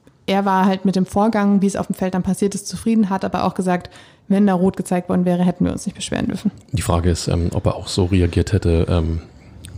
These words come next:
Speaker 2: wenn es tatsächlich rot gegeben hätte und Hertha verloren hätte. Das ist dann immer, immer so dieses zweischneidige Schwert. Ähm, aus der Warte eines Siegers lässt sich sowas immer sehr leicht zugeben, ähm,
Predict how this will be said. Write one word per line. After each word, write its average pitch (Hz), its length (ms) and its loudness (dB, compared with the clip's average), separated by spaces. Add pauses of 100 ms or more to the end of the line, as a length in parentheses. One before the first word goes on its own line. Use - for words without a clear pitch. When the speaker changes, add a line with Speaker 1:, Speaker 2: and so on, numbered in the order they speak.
Speaker 2:
wenn 80 400 0
es - 220 -2
tatsächlich - 500 -2
rot 101 160 2
gegeben 80 300 2
hätte 87 160 2
und 82 140 2
Hertha 92 160 0
verloren 85 320 0
hätte. 82 160 -4
Das 82 100 0
ist - 100 -8
dann 90 60 2
immer, 82 260 2 (500)
immer 82 180 0
so 82 80 2
dieses 85 240 2
zweischneidige 90 580 0
Schwert. - 400 -2
Ähm, 85 220 0 (160)
aus - 140 -2
der 85 280 -2
Warte 90 320 0
eines 87 260 2
Siegers 92 360 0
lässt - 160 0
sich 85 140 -4
sowas 85 260 0
immer 85 300 0
sehr 87 220 0
leicht 87 220 0
zugeben, 90 500 2
ähm, 82 360 0